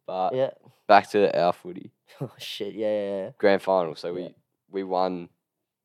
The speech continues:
Speaker 1: um, obviously that prelim.
Speaker 2: Yep.
Speaker 1: Grand final, which I had to watch from the sidelines.
Speaker 2: Mm, yep.
Speaker 1: Um, so that, that was a bit, bit annoying, but, um, insane game that as well.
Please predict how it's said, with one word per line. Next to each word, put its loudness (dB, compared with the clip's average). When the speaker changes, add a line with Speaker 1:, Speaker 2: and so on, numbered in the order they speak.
Speaker 1:
um, -6
obviously -12
that -8
prelim. -8
Speaker 2:
Yep. 0
Speaker 1:
Grand 6
final, 6
which -2
I 2
had 0
to -14
watch -4
from -16
the -16
sidelines. -6
Speaker 2:
Mm, -6
yep. -6
Speaker 1:
Um, 2
so -8
that, -6
that -6
was -12
a -20
bit, -12
bit -10
annoying, -2
but, 2
um, 4
insane 2
game -2
that -4
as -6
well. -6